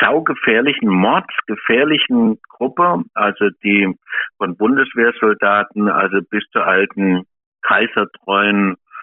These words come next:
hm, ja, ich weiß nicht, waren sie Freikorps oder so, ne?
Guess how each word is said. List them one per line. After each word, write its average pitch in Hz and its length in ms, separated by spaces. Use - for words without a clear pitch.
hm, 285 380
ja, 180 220
ich - 160
weiß - 240
nicht, 98 200
waren 80 180
sie - 80
Freikorps 131 540
oder 120 320
so, 123 140
ne? 107 180